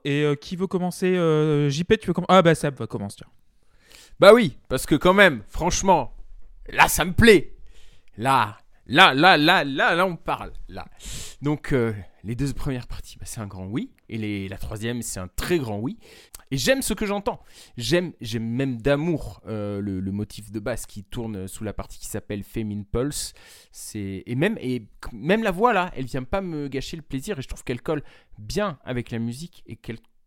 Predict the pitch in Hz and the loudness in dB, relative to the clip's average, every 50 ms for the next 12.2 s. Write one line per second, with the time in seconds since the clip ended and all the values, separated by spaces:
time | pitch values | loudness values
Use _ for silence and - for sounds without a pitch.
0 | _ _ - 120 117 113 113 123 156 196 190 165 135 135 _ - - 131 120 117 | _ _ -10 -10 -10 -10 -10 -6 -6 -6 -6 -6 -8 -12 _ -10 -10 -8 -8 -8
1 | 117 - - - 131 117 120 120 - - - 101 101 - - - - - - - | -8 -10 -10 -10 -10 -10 -10 -10 -12 -12 -10 -12 -12 -12 -18 -20 -20 -20 -20 -20
2 | _ - - - 107 110 107 107 104 104 104 104 98 - - - 110 - - - | _ -18 -12 -8 -8 -6 -6 -6 -8 -8 -10 -12 -14 -14 -14 -14 -10 -8 -8 -8
3 | - - - 120 127 101 92 - - 147 165 - - - 117 107 110 131 143 143 | -8 -10 -10 -8 -8 -8 -8 -10 -10 -10 -10 -10 -10 -10 -10 -8 -8 -10 -12 -14
4 | - - - _ _ _ - - 104 117 - - - - 160 - - - 143 139 | -18 -20 -20 _ _ _ -16 -12 -10 -8 -8 -8 -8 -8 -12 -12 -10 -8 -8 -6
5 | 147 151 143 139 - - - - - - - - 98 - - 113 113 117 110 107 | -6 -6 -6 -8 -12 -18 -20 -18 -18 -16 -16 -16 -14 -10 -10 -10 -8 -8 -8 -8
6 | 110 117 127 127 - - - - 123 120 120 - - - - - - - - - | -8 -8 -10 -10 -12 -10 -8 -8 -8 -8 -10 -12 -14 -14 -16 -16 -18 -16 -10 -6
7 | 123 147 175 - - 170 - - 151 135 123 110 - - - - 156 147 139 131 | -6 -6 -6 -8 -12 -10 -4 -2 0 0 0 -2 -6 -10 -4 -2 0 0 0 0
8 | 120 107 107 107 120 147 151 127 117 110 101 101 95 98 - - - - - - | -2 -6 -6 -2 0 0 2 0 -2 -4 -8 -10 -14 -14 -16 -20 -20 -20 -20 -20
9 | - - - _ - - 95 101 104 101 98 98 98 98 98 98 98 95 98 92 | -20 -20 -20 _ -18 -14 -10 -8 -8 -8 -8 -8 -8 -8 -8 -10 -10 -12 -14 -16
10 | 90 95 98 - - - - - - - - 104 - - - 101 98 98 98 92 | -16 -14 -14 -14 -14 -12 -12 -14 -14 -12 -14 -12 -12 -12 -12 -10 -12 -12 -12 -14
11 | - - - 101 101 - - 92 - - _ - - 101 - 87 87 82 87 - | -16 -16 -16 -16 -16 -16 -18 -20 -20 -20 _ -20 -18 -18 -16 -16 -16 -16 -18 -18
12 | - - 104 101 | -20 -20 -20 -20